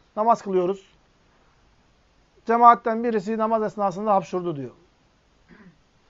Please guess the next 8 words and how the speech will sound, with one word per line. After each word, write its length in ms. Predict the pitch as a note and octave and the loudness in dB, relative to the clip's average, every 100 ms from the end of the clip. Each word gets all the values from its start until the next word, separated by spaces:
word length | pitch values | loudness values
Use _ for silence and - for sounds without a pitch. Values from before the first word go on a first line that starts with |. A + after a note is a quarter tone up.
| _ _ _ _ _ _ _ _ _ _ _ _ _ _ _ _ - | _ _ _ _ _ _ _ _ _ _ _ _ _ _ _ _ -6
"Fekultu 440 | - A#3+ D#4 B3 | -2 0 0 2
yerhamukallah." 1000 | B3 B3 G#3 C4+ A#3+ A3 A3 A3 F#3+ C3 - _ _ _ _ _ _ _ _ _ _ _ _ _ _ _ A3 | 2 4 2 2 2 2 4 8 6 6 -4 _ _ _ _ _ _ _ _ _ _ _ _ _ _ _ 0
Ben 180 | A#3+ A#3 | 0 0
dedim 200 | B3+ A#3+ | -8 -8
ki 140 | G3 | -6
diyor 260 | F3+ F3 - _ _ _ _ - C#4 | -6 -6 -8 _ _ _ _ -20 -6
hapşuran 400 | F3 - F3+ E3 | -6 -4 -4 -2
adama, 440 | E3+ E3 E3 A3+ | -2 -2 -2 -6